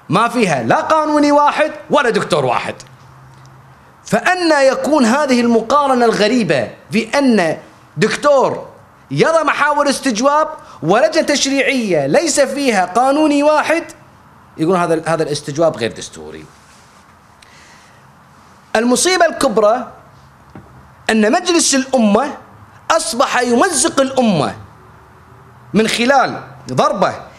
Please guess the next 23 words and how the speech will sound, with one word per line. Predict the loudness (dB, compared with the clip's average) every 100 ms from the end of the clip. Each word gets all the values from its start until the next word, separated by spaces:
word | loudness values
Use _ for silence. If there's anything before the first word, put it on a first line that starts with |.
| -6
للمادة | 0 2 2 0
السابعة | -2 0 0 2 0 0
من | 0
الدستور | -2 -2 -4 0 2 2 0 -6 -2
التي | -2 -2
تنص | 0 0 0
على | 0 0 0 -2 -4 -10 -14 -12 -4
العدل | -2 0 0 0 2
والمساواة، | 2 2 2 0 2 2
والمادة | 2 2 0 0 0
الثانية | 0 0 2 2 2 -2 -6 -20 -20 -20 -20 -20 -20 -20 -20 -20 -20 -16 -4
اللي | 0
هي | 2
المادة | 2 0 0 -2 -2 0
ثمانية | 0 0 0 0 0
من | 2 0 0
تكافؤ | -4 0 0 0 -2 -6
الفرص. | 0 0 0 -4 -12 -8 -6 -6 -14 -20
<clears throat> | -20 -20 -20 -20 -20 -4
فأصبح | -2 0 -2 -2 -2 -2 0
مجلس | -2 -2 -2 -2
الأمة | -4 0 0 0 -2 0
يستغل | 0 0 -4 -2 -2 0 0 0 0